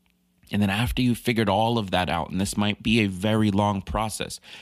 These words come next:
but after you figure it all out, then you get to start building those routines. Then you get to start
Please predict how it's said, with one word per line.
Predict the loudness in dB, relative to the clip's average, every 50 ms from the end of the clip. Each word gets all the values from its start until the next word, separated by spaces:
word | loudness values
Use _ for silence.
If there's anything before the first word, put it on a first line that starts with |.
| -20 -20 -20
but | -18 -10 -6
after | -4 -4 -2 0 2
you | 2 2 2
figure | 0 -2 -2 0 0 0
it | 0 0
all | 0 0 0
out, | 0 -2 -2 -2 -4 -6 -12 -20 -20 -20 -20 _
then | -10 -2 0 2 2 4 2 2 0 -2 -4 -8 -12 -20 _ _ -4
you | -4 -2 0
get | 0 -2 -2 -4
to | -6 -6
start | -6 -4 -2 -2 -2 -2 -4 -4
building | -2 -2 0 0 0 -2 0
those | 0 -2 -2 -2 -2
routines. | -4 -4 -4 -4 -6 -4 -2 0 0 0 -2 -4 -6
Then | -4 -2 0 2 2 2
you | 2 2 0
get | 0 -2 -4 -4 -4
to | -6 -6 -4
start | -4 -4 -2 -2 -2 -2 -4 -6